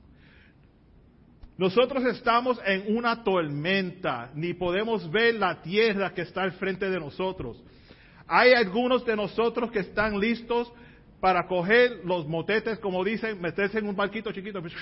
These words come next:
"Yo me voy, allá ustedes. Espero que, que lleguen bien, pero yo me voy, I'm out". ¿Y qué hace Pablo?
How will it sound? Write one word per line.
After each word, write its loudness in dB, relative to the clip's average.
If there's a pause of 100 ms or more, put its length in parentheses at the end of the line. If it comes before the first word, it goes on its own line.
(280)
"Yo -4
me 0
voy, 4
allá 2
ustedes. 2 (400)
Espero 0
que, -2
que -4
lleguen -2
bien, 2
pero -2
yo -2
me 0
voy, 0
I'm -2
out". -2 (1080)
¿Y -2
qué 0
hace 0
Pablo? 2